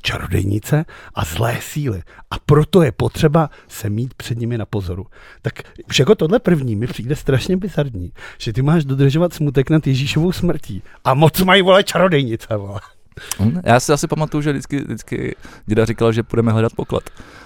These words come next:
Speaker 2: A já jsem si, já jsem si na
Speaker 1: Nebyl
Speaker 2: velký
Speaker 1: tvůj děda ten? Z,
Speaker 2: No.
Speaker 1: z, z Molík, vole, nebo jak se jmenoval, vole, ten
Speaker 2: Eh, eh, no, já jsem právě, a právě jak jsi měl tu chatu v těch Pikovicích,
Speaker 1: No.
Speaker 2: že jo, zdravím Pepu,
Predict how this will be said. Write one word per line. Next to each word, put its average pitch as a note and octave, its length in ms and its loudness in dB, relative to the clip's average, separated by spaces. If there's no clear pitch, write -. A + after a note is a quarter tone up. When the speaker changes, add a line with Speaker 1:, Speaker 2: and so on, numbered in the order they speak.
Speaker 2:
A - 60 -2
já F#2 120 4
jsem A#2 120 2
si, A#2+ 140 4
já G#2+ 140 4
jsem A#2+ 140 -2
si A2+ 140 -8
na A2 60 2
Speaker 1:
Nebyl G#2 120 2
Speaker 2:
velký A#2 160 2
Speaker 1:
tvůj B2+ 140 0
děda A#2 220 2
ten? B2 320 -6
Z, A#2 80 -4
Speaker 2:
No. A#2 60 -2
Speaker 1:
z, A#2 100 -4
z A2+ 40 -4
Molík, B2 400 -2
vole, F3+ 140 0
nebo F3 160 -2
jak - 120 -2
se - 140 -4
jmenoval, E3 420 4
vole, F3 300 2
ten - 200 0
Speaker 2:
Eh, G#2 60 -12
eh, G#2 340 2
no, A2+ 180 0
já C3+ 120 6
jsem D#3+ 140 2
právě, C#3+ 220 6
a B2 100 4
právě C#3 240 2
jak C3 100 0
jsi C#3+ 60 -4
měl C#3+ 120 0
tu D3 100 0
chatu C#3 180 -2
v - 60 -8
těch D3 120 -4
Pikovicích, C3 440 -4
Speaker 1:
No. - 80 4
Speaker 2:
že G2 60 2
jo, A#2 100 -2
zdravím A2+ 260 2
Pepu, A2 320 -2